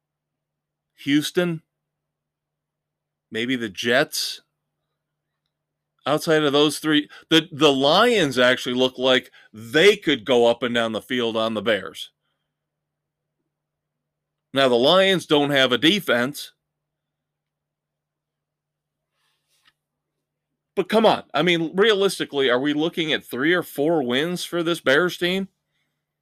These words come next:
And I don't care if you put Justin Fields in.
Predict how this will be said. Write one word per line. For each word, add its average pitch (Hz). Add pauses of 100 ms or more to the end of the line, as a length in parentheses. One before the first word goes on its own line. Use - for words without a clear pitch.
(360)
And 120
I 135
don't 175
care 151
if 170
you 131
put 135
Justin 131
Fields 147
in. 131